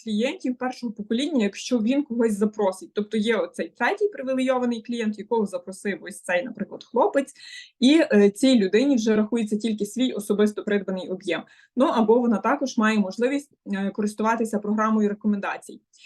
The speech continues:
Які переваги має програма рекомендацій? Ну, по-перше, це розміщення замовлень безпосередньо в компанії. Людина захищена гарантією, що вона купує якісний сертифікований продукт безпосередньо зі складу компанії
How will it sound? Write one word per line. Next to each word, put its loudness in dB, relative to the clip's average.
Які -2
переваги 2
має 0
програма -4
рекомендацій? -6
Ну, -2
по-перше, -2
це 0
розміщення 2
замовлень 0
безпосередньо -2
в 0
компанії. -2
Людина 0
захищена -6
гарантією, 0
що -6
вона -2
купує -2
якісний -4
сертифікований -4
продукт -6
безпосередньо -2
зі -4
складу -2
компанії -2